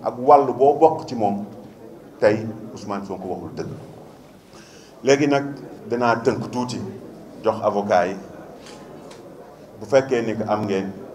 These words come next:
lu ngeen di laaj. Damay fàttali ni que am na ñu bari ñoo xam ni ci, ci bëgg lu baax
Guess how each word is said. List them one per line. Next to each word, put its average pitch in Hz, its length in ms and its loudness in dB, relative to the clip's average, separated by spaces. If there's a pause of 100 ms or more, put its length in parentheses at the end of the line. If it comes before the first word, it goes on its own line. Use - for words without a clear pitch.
lu 101 120 -4
ngeen 104 200 0
di 92 60 -2
laaj. 82 220 -4 (2000)
Damay 131 220 4
fàttali 131 440 8
ni 120 140 2
que 107 260 8 (520)
am 123 220 2
na 104 200 0 (1500)
ñu 104 100 -4
bari 120 300 6 (1600)
ñoo 104 120 0
xam 104 240 2
ni 98 180 -8 (1300)
ci, 120 300 -6 (1300)
ci 151 100 -6
bëgg 143 200 2
lu 131 180 -2
baax 101 260 6